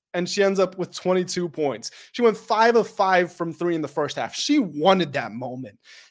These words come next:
That is what sports are about. That's about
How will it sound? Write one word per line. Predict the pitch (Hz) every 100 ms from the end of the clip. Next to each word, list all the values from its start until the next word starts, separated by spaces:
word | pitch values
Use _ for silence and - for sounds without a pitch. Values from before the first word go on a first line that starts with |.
| _ -
That | 214 262 254
is | 185 156
what | 170 170
sports | - - 180 170
are | 165
about. | 147 143 107 -
That's | 202 240
about | 202 190 190